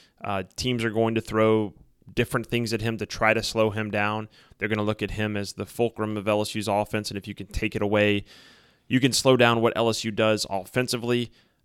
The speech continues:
I think he's, he's poised to handle that just fine because of what Will just said. He can score any way that you need them to score. He can, he can play above the rim. He can, I'm s-, I'm sorry, he could play at the rim.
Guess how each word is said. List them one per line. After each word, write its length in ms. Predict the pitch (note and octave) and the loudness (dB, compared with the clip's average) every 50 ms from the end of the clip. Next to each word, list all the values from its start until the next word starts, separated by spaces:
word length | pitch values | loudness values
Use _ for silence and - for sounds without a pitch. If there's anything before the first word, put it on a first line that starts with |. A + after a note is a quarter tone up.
| _ _ - | _ _ 0
I 100 | G#2+ A#2 | 2 2
think 240 | A#2+ - A#2+ G#2 - | 2 0 -4 -6 -6
he's, 340 | - A#2 A2 G#2 - - - | -6 -6 -4 -4 -4 -6 -4
he's 180 | A2 A2 G#2 | -4 -6 -6
poised 380 | - - - A2+ A2 G#2+ - - | -6 -4 -2 0 0 0 -2 -4
to 100 | G2+ G#2 | -4 -2
handle 200 | G#2+ G#2+ G#2 G2+ | -2 -2 -2 -2
that 360 | G2+ G2+ G2 F#2+ - _ _ | -2 -2 -2 -2 -4 _ _
just 300 | - - A#2+ G#2+ - - | -4 -2 -2 -2 -2 -4
fine 280 | - G2+ F#2+ F#2 F#2 F#2+ - - _ | -4 -6 -6 -6 -8 -12 -14 -10 _
because 300 | - A2+ - B2 A#2 G#2+ | -6 -4 -2 -2 0 0
of 140 | A2 G2+ F#2+ | -2 0 0
what 160 | A2 G2+ G#2+ | -2 -2 0
Will 160 | A2 A2 G#2+ | 0 0 0
just 200 | G2 G#2 G#2+ - | 0 -2 -4 -4
said. 200 | - - G2 F#2+ | -4 -4 -4 -4
He 100 | F#2+ A2+ | -4 -6
can 180 | A2+ - A#2 G#2+ | -4 -4 -6 -4
score 400 | - - - - G#2+ G#2+ G#2 G2 - - | -4 -4 -2 0 0 0 0 0 -2 -2
any 220 | B2 B2 B2 A#2+ | -2 -2 0 0
way 460 | A2+ A2+ A2+ A2+ A2+ A2+ A2 G#2+ - - _ _ _ _ _ - | 0 2 2 4 4 4 2 0 -4 -8 _ _ _ _ _ -8
that 160 | A2+ G#2+ G2+ | -6 -6 -4
you 120 | G2+ G#2+ | -4 -4
need 380 | G#2 G#2 G#2+ G#2+ G#2+ G#2+ F#2+ F2 | -2 -2 -2 -2 -2 -2 0 0
them 180 | G#2 G2+ G2 G2 | 0 0 0 -2
to 80 | G#2 | -6
score. 300 | G2+ - - - G2+ F#2+ F#2+ | -6 -6 -4 -4 -4 -4 -4
He 120 | G2 G2+ | -6 -10
can, 400 | - - - G#2 G2 F#2+ F#2+ - - | -8 -6 -6 -4 -4 -6 -10 -14 -12
he 140 | G#2 G#2 | -12 -10
can 180 | G2 - G2+ F#2+ | -6 -6 -6 -6
play 220 | - A2 G#2+ G2+ | -4 -2 0 0
above 240 | G2 F#2+ G#2 G2+ F#2 | 0 0 0 -2 -2
the 100 | F#2+ G2 | -4 -4
rim. 320 | F#2 A2 A2+ A2+ A2 A2 G#2 | -2 0 0 0 -2 -4 -8
He 160 | G2 G2+ F#2+ | -10 -12 -12
can, 380 | - - - G2+ F#2+ F#2+ F#2 - _ _ _ _ _ _ | -10 -10 -8 -8 -8 -10 -12 -16 _ _ _ _ _ _
I'm 100 | - A2 | -6 -4
s-, 120 | G#2+ G2+ - | -2 -2 -4
I'm 100 | G2+ G#2+ | -2 -4
sorry, 160 | - F#2+ G2 | -4 -6 -6
he 60 | G2+ | -6
could 260 | - A2 G2 G2+ _ | -8 -8 -10 -8 _
play 240 | - - - - - | -4 0 0 2 2
at 160 | A2+ A#2 - | 2 0 0
the 80 | - G#2 | 0 0
rim. 320 | A2 A2+ A2+ A2+ A2+ G#2+ | 0 0 0 0 -2 -6